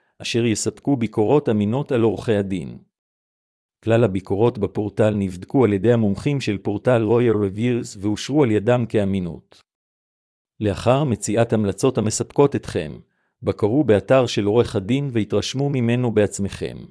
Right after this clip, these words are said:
פנו אליו לקבלת הצעת מחיר ותהנו מייצוג משפטי מנצח. לסיכום. לסיכום,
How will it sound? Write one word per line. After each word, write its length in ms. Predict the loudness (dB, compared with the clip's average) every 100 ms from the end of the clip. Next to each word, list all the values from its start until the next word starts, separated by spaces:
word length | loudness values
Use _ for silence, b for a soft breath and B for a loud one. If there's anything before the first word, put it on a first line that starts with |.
| _ _ _ _ _ _ _ _ _ _
פנו 320 | -2 2 4
אליו 200 | 4 2
לקבלת 520 | 0 -2 0 2 2 -2
הצעת 360 | 0 0 0
מחיר 420 | -2 -2 -2 -2 -2
ותהנו 380 | 0 0 2 2
מייצוג 520 | 2 0 -2 -2 -2
משפטי 520 | -4 -4 -4 -2 -2
מנצח. 840 | 0 -2 -2 -4 -4 -8 -14 -20 _ _ _ _ _ _ _ _ _ _ -4
לסיכום. 640 | -2 -2 -2 -4 -6 -10 -18 _ _ _ _ _ _ _ _ _ -8
לסיכום, 680 | -4 -4 -4 0 0 0